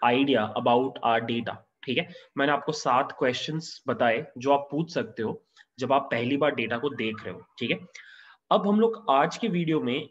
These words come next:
एक बहुत important चीज start करेंगे जिसको बोलते हैं ईडीए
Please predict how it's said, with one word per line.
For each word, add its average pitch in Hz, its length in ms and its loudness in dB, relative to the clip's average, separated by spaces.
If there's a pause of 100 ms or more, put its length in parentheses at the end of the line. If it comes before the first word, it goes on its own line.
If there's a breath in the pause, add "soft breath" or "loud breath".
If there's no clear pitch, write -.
एक 160 280 -2
बहुत 170 260 -2
important 151 480 0
चीज 156 200 -6
start 123 320 2
करेंगे 107 500 -2
जिसको 139 280 -4
बोलते 147 300 -2
हैं 202 100 0 (100)
ईडीए 156 680 -2